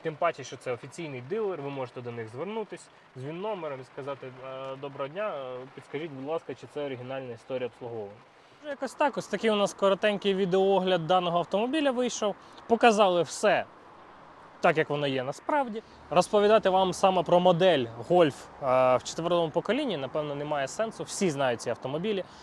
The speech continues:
Всі прекрасно знають, що це економний, надійний, комфортний, мега крутий, такий бюджетний варіант.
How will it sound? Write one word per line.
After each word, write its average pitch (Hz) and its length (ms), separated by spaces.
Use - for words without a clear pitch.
Всі - 180
прекрасно 165 460
знають, 135 300
що - 120
це 110 180
економний, 214 680
надійний, 190 640
комфортний, 196 800
мега 170 400
крутий, 135 400
такий 139 280
бюджетний 135 560
варіант. 120 400